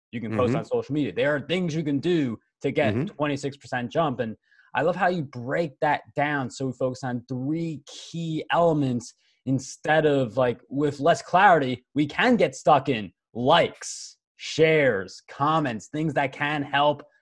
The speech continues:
Speaker 1: but do we really know if they're helping? I mean,
Speaker 2: Right.
Speaker 1: it's good to distinguish between the vanity metrics and those K P Is that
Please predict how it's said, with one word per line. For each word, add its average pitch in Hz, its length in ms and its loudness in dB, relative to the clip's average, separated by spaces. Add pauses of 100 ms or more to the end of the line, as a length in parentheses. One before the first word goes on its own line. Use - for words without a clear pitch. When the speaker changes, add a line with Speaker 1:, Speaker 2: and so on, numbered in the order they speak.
(120)
Speaker 1:
but 131 400 4 (600)
do 165 120 0
we 170 120 -2
really 175 280 4
know 214 240 6
if - 80 0
they're 127 140 2
helping? - 280 -8 (440)
I 117 100 0
mean, 127 80 2
Speaker 2:
Right. 135 140 4
Speaker 1:
it's 139 220 -4 (100)
good 160 240 2
to 135 420 4 (300)
distinguish 147 640 0
between 127 260 -4
the 127 80 0
vanity 147 400 -2
metrics 120 500 -2
and 123 120 -6
those 120 140 -6
K 127 180 -4
P 131 160 -6
Is 120 180 2
that 117 140 -4